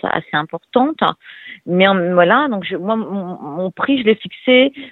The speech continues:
euh, en me disant qu'il fallait que ça reste abordable, parce que j'avais pas envie non plus de faire une voyance, euh, de luxe, entre guillemets, euh, ou parce que je suis connue, je vais prendre, euh, je ne sais pas combien. Donc, j'avais envie d'être abordable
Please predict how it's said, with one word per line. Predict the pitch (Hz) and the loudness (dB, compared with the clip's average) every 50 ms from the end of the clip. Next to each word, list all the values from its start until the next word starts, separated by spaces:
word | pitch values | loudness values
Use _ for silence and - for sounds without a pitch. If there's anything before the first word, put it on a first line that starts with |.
| _ - - | _ -2 2
euh, | 147 165 - | 4 4 6
en | - 170 | 4 4
me | 180 185 | 2 0
disant | 151 185 185 180 233 247 262 247 - | -4 -4 -2 0 2 2 2 0 2
qu'il | - 233 240 240 226 | 2 4 4 4 2
fallait | - - 175 180 | 2 0 0 0
que | - - | 0 -2
ça | 202 185 | -2 0
reste | 196 202 - - | 0 0 0 0
abordable, | 202 202 196 196 190 170 185 160 190 240 233 180 151 160 - _ _ _ _ _ _ | 0 2 2 2 2 4 4 4 4 2 2 0 -2 -2 -6 _ _ _ _ _ _
parce | - 151 - | -12 -12 -10
que | - 202 | -10 -8
j'avais | 180 175 185 175 185 | -6 -4 -2 -2 -2
pas | 180 - 208 | -2 -2 -4
envie | 202 180 208 | -2 -2 -2
non | 196 185 | -2 -2
plus | - - 202 | -4 -6 -10
de | - | -10
faire | - 180 170 | -8 -6 -6
une | 170 160 | -2 0
voyance, | 151 165 160 170 180 190 185 - - | 2 2 2 2 0 -2 -4 -6 -6
euh, | - - 82 78 - 57 - | -6 -4 -2 -2 -2 -4 -2
de | - - 170 | 0 2 4
luxe, | 175 180 233 254 - - 175 | 6 6 6 4 2 -2 -6
entre | 170 - - 175 | -4 0 0 0
guillemets, | 165 170 180 202 185 180 190 226 254 226 | 2 4 4 4 6 6 6 6 6 6
euh, | 180 160 156 156 - - - - - - - - | 4 4 0 -4 -8 -10 -16 -20 -20 -20 -10 -4
ou | 180 190 196 196 185 | 0 4 4 6 6
parce | 170 175 170 - | 4 4 2 0
que | - 185 | -2 -2
je | - | -2
suis | - - - 196 180 | -2 -2 -2 -2 -2
connue, | - - 190 180 185 196 208 220 208 | 0 0 2 4 6 6 6 6 4
je | 190 175 | 4 2
vais | 165 165 | 0 0
prendre, | - - 190 190 196 185 165 160 | 0 0 0 0 2 2 4 4
euh, | 156 151 156 156 | 4 4 4 2
je | 165 185 | 0 0
ne | 175 | -2
sais | - - - | -4 -4 -2
pas | 185 170 | -2 0
combien. | - - 170 156 160 170 190 - - _ _ - - - - - - - - | 0 -2 -2 0 2 2 2 0 -2 _ _ -20 -20 -20 -20 -20 -20 -12 -6
Donc, | - 170 185 202 196 | -2 0 2 2 2
j'avais | - 190 190 175 160 196 | 4 4 4 4 4 4
envie | 190 185 - | 2 2 4
d'être | 196 185 - - 202 | 2 2 2 0 -2
abordable | 190 185 180 175 175 160 170 175 208 349 370 214 170 | 0 2 2 0 2 2 2 2 4 2 0 -2 -2